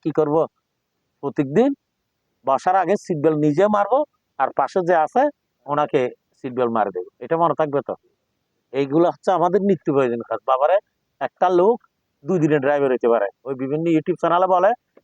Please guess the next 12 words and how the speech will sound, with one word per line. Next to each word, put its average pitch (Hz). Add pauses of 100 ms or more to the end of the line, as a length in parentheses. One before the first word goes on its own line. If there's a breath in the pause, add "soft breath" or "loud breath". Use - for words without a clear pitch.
(160)
চব্বিশ 143
ঘন্টা 160
ড্রাইভার, 117 (680)
মাত্র 143 (120)
একদিনের 120
ড্রাইভার। 123 (720)
এটা 180
কিন্তু 196 (140)
অসম্ভবের 175
কিছু 139
না। 117 (680)
হ্যাঁ, 156